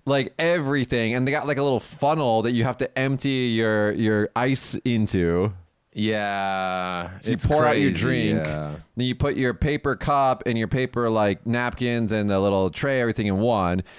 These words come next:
Speaker 1: You put the plastic lid cup in a different one with the straw.
Speaker 2: Yep, that's Japan.
Speaker 1: Lots of recycling.
Speaker 2: Yep, I don't know where they end up, but they keep it real. They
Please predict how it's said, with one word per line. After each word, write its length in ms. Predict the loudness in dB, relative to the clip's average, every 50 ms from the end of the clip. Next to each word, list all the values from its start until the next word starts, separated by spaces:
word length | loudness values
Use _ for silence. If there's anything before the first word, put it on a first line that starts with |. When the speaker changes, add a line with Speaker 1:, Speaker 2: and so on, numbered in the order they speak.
| -12 -6 -6
Speaker 1:
You 100 | -4 -2
put 180 | -2 -2 -2
the 60 | -4
plastic 460 | -4 -2 0 0 0 0 0 -2 -2 0
lid 260 | 0 0 0 0 0
cup 220 | -2 -2 0 0
in 80 | -2 -2
a 60 | 0
different 420 | 0 0 -2 0 -2 -2 -2 0
one 220 | 0 2 2 2 2
with 140 | 0 0 -2
the 100 | -4 -6
straw. 580 | -8 -6 -2 0 0 2 2 0 0 -2 -6 -10 _ _ _ _ -6
Speaker 2:
Yep, 380 | -4 -2 0 0 -2 -4 -6 _ _ -12 -8
that's 260 | -4 -4 -4 -4 -6
Japan. 720 | -6 -4 -4 -4 -4 -4 -4 -4 -4 -4 -4 -4 -6 -8 -14 -20 -20 -18 -8
Speaker 1:
Lots 280 | -2 -2 0 0 0 0
of 60 | 0
recycling. 840 | -2 -2 -2 0 0 0 0 0 0 0 0 0 -2 -4 -6 -6 -6
Speaker 2:
Yep, 300 | -4 -4 -4 -6 -8 _ -10
I 140 | -8 -6 -4
don't 120 | -2 -2
know 120 | -2 0 0
where 140 | 0 0 0
they 140 | -2 -2
end 160 | -2 -4 -4 -4
up, 200 | -4 -4 -4 -6
but 260 | -6 -6 -6 -6 -10 _ _ _ _ _ _ _ -16
they 260 | -10 -6 -4 -4 -4
keep 320 | -4 -6 -6 -6 -4 -4
it 160 | -4 -4 -2 -2
real. 420 | -2 0 0 0 0 -2 -4 -6 _ _ _ _ _ _ _ _ _ _ _ _ _ _ _ -20
They 380 | -14 -10 -8 -6 -6 -6 -8